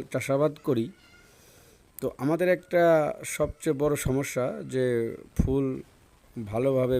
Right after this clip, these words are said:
বিকশিত হওয়ার আগেই সেটা ঝরে পড়ে এবং ফল পরিপক্ক হওয়ার আগেই সেটা ঝরে পড়ে। অনেক সময় দেখা যায় যে ফল ফুল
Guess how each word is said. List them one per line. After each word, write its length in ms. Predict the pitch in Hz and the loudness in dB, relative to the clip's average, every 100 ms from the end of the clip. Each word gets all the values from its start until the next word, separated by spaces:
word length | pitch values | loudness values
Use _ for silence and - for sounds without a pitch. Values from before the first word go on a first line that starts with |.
| 117 | -2
বিকশিত 440 | 127 139 - 127 139 123 | -6 -8 -10 -8 -4 0
হওয়ার 220 | 135 135 - 127 | 0 -2 -4 -6
আগেই 340 | 123 117 143 202 247 _ _ _ _ _ - | -4 0 0 0 -6 _ _ _ _ _ -16
সেটা 280 | - 113 156 127 | -12 -6 -4 0
ঝরে 200 | 143 143 151 | 2 2 2
পড়ে 200 | 147 220 - _ _ _ _ _ _ _ - | -2 -2 -6 _ _ _ _ _ _ _ -6
এবং 200 | 127 143 139 139 - - | -2 -2 -4 -10 -14 4
ফল 300 | - 131 139 190 269 _ _ _ - - | 6 8 6 4 0 _ _ _ -20 -6
পরিপক্ক 760 | 151 180 185 - 180 - _ - 180 196 185 | -2 0 -2 -4 -6 -8 _ -4 0 0 -2
হওয়ার 300 | 135 147 156 151 127 | 0 4 4 0 -4
আগেই 320 | 123 127 165 247 - _ _ _ _ - | -2 0 0 -2 -12 _ _ _ _ -18
সেটা 380 | - 147 - 135 127 117 107 | -8 -4 -2 -2 -2 -6 -4
ঝরে 200 | 120 135 135 | -2 -2 -2
পড়ে। 160 | 156 233 _ _ _ _ _ _ - | -6 -6 _ _ _ _ _ _ -6
অনেক 200 | 127 143 - | -2 -2 -2
সময় 220 | 147 151 143 | -2 -2 -2
দেখা 180 | 135 143 | -2 -2
যায় 160 | 160 262 - _ _ _ _ _ - | -2 -6 -14 _ _ _ _ _ -6
যে 120 | 131 - | -4 0
ফল 260 | - 139 151 160 185 - - | 2 4 4 2 -6 -14 0
ফুল 200 | - | 0